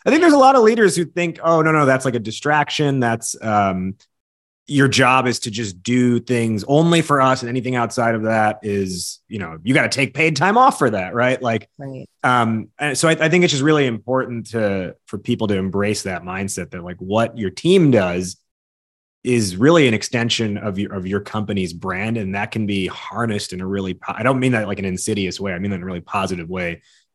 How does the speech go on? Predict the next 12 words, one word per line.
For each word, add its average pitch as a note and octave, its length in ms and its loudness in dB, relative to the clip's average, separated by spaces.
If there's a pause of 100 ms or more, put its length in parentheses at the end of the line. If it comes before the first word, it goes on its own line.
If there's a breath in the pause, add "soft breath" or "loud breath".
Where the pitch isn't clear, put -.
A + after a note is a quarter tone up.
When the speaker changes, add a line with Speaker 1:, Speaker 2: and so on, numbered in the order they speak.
Speaker 1:
It A#2+ 100 -4
can G#2+ 140 -2
be G2+ 80 0
harnessed A#2 720 -2
for, G2+ 280 -6
for F2+ 260 -8 (160)
good F#2+ 460 2
for G#2 240 0
the F2+ 120 -4
company F#2 600 -6
overall. F#2 520 -8
So, A2+ 340 -2